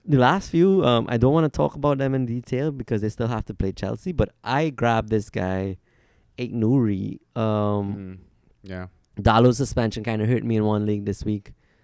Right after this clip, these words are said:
Speaker 1: So I had Joe Gomez and Tsimikas. Dropped Gomez after he didn't start, and I needed a defender.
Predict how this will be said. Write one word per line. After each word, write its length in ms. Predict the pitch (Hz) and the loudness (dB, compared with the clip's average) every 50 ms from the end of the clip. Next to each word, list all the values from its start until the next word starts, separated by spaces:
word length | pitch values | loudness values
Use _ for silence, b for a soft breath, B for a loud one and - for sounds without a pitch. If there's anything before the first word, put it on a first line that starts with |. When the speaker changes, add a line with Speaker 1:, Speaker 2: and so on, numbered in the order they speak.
| _ _ _ _ _ _ _ _ | _ _ _ _ _ _ _ _
Speaker 1:
So 520 | - - 113 110 104 101 98 98 95 - - _ _ _ _ _ _ _ _ _ _ _ _ _ _ _ _ _ _ _ | -8 -2 0 2 2 2 2 0 -2 -6 -10 _ _ _ _ _ _ _ _ _ _ _ _ _ _ _ _ _ _ _
I 80 | - 107 | -6 -4
had 220 | 101 135 123 117 104 | 0 0 0 2 4
Joe 160 | 117 120 113 | 4 4 6
Gomez 360 | 110 113 107 107 104 104 - | 4 2 2 2 0 -2 -2
and 260 | - 104 110 107 104 104 | -4 -6 -4 -4 -4 -4
Tsimikas. 720 | - 113 107 101 - 104 95 95 92 90 - - - - _ _ _ _ _ _ _ _ _ _ _ _ _ _ _ - | -4 -2 -2 -2 -2 -2 -2 -2 -4 -6 -8 -12 -20 -20 _ _ _ _ _ _ _ _ _ _ _ _ _ _ _ -2
Dropped 260 | - 113 104 - _ _ _ _ _ _ _ _ _ | 0 0 0 0 _ _ _ _ _ _ _ _ _
Gomez 320 | - 117 107 110 104 98 107 | -2 0 0 0 0 0 0
after 240 | 98 95 - - 98 | -2 -2 -4 -4 -4
he 60 | 101 | -2
didn't 200 | 101 107 104 - | -2 -2 -4 -4
start, 340 | - - 151 151 151 143 131 | -4 0 0 2 2 2 0
and 100 | 123 110 | 0 0
I 80 | 98 | 2
needed 300 | 101 117 123 117 113 113 | 4 4 4 4 4 2
a 80 | 110 107 | 0 0
defender. 600 | 104 107 - 113 107 104 104 101 98 98 95 95 | -2 -4 -4 -4 -4 -2 -2 -2 -2 -2 -4 -6